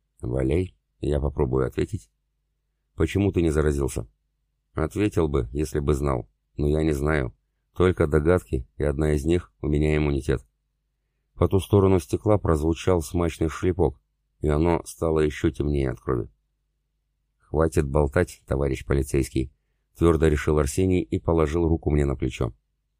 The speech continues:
«Выберемся на свободу и найдем безопасное место. Вот там и поговорим. А сейчас будем действовать. Сколько в твоем автомате патронов осталось?»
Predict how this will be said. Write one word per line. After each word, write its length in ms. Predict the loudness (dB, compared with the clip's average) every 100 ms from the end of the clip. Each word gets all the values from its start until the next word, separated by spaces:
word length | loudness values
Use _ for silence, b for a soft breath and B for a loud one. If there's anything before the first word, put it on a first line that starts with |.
| -8
«Выберемся 600 | 0 2 4 2 2 0
на 100 | -2
свободу 560 | 0 0 2 0 -2 -4
и 120 | -2
найдем 340 | -2 0 0
безопасное 560 | 0 -2 -2 -4 -2 -2
место. 380 | -2 -4 -8 -8 _ _ _
Вот 280 | -2 0 2
там 180 | 2 4
и 60 |
поговорим. 520 | 2 2 4 4 0 -4 _ _ _
А 100 | -2
сейчас 380 | -2 0 0 2
будем 280 | 2 4 2
действовать. 540 | 0 0 -2 -4 -6 _ _ _ _ _
Сколько 440 | -6 0 2 2
в 80 | 0
твоем 280 | 2 2 0
автомате 420 | 0 -2 0 -2
патронов 420 | -2 -2 -2 -2
осталось?» 440 | -4 -4 -6 -8